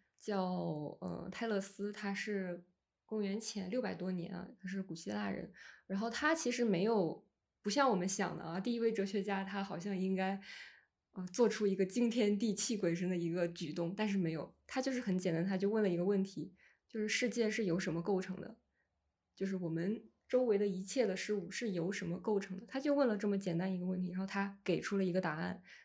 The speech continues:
他认为万事万物都是由水构成的。那这就是哲学的开端。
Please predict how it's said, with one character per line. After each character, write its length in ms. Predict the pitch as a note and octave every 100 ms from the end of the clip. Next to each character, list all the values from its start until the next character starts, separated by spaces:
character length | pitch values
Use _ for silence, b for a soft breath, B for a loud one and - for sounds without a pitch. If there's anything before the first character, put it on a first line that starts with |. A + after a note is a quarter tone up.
| B
他 120 | G3+
认 120 | G3+
为 100 | G3+
万 260 | F#3 G#3 G3
事 160 | F#3+ G3
万 220 | G3 F#3
物 60 |
都 140 | F3 F#3+
是 140 | G3+
由 140 | F3 F#3+
水 320 | - E3+ -
构 200 | F3+ E3+
成 180 | F3+ -
的。 180 | - - _ _ _ _ _ _ _ _ _ _ -
那 280 | G#3+ G3 - -
这 140 | A3+
就 180 | G#3+ G3+
是 340 | F#3 G3+ F3+ E3+
哲 240 | - E3
学 160 | F3 E3+
的 100 | F3
开 220 | F#3 F3+
端。 240 | F3 G3